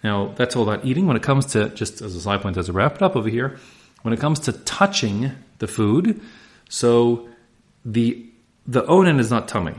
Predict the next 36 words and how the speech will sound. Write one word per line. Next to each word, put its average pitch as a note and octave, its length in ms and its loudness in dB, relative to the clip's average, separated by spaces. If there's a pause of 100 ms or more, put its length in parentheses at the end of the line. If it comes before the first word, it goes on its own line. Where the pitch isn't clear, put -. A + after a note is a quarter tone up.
So - 120 -2
he D#3 160 4
could D#3 220 0
touch - 560 -2
kachim G#2+ 720 0 (500)
even G#2+ 240 -2
while G2 100 0
he's G2+ 160 0
in G#2+ 100 0
onan. F2 360 -4 (580)
Um, G2 160 -4
he G2+ 80 -2
certainly A#2+ 320 0
cannot, A#2 640 0 (220)
uh, G#2+ 60 -6
mechusar A#2+ 500 -2
kippurim A#2+ 520 4
certainly G#2+ 320 0
may G2 160 -2
not F#2+ 360 -6 (320)
touch - 420 -2 (180)
kachim, B2+ 640 -2 (760)
uh, A2+ 80 -2
because G2 280 -2
he G2 60 -6
would G2+ 160 -2
make F2+ 180 -4
it - 280 -10
pasul. - 400 0 (600)
Um, F#2+ 300 -6
the G2 60 -6
mechusar G#2+ 400 -4
kippurim G2+ 380 0
could A#2+ 580 2
touch - 300 -8
truma, C3+ 400 2